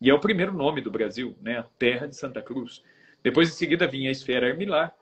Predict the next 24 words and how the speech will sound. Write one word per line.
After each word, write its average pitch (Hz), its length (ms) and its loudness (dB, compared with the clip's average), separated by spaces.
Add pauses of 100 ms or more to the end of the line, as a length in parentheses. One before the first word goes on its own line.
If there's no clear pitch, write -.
(440)
que, 120 520 0
que - 140 -8
é 127 60 -2
uma 127 160 -4
referência, 135 1000 -4
né, 127 260 -6 (880)
a, 123 300 -2
a, 117 400 -4
aos 117 220 -8
instrumentos 135 540 -6
de 120 80 -8
navegação. 143 600 -4 (520)
É, 107 80 -12
o 107 40 -6
Brasil 110 440 -2
foi 117 200 -2
fruto 220 380 -4
dessas 113 300 -2
grandes 117 300 -4
navegações, 151 520 -2
por 113 140 -8
isso 120 160 -4
a 117 40 -2
esfera 113 420 0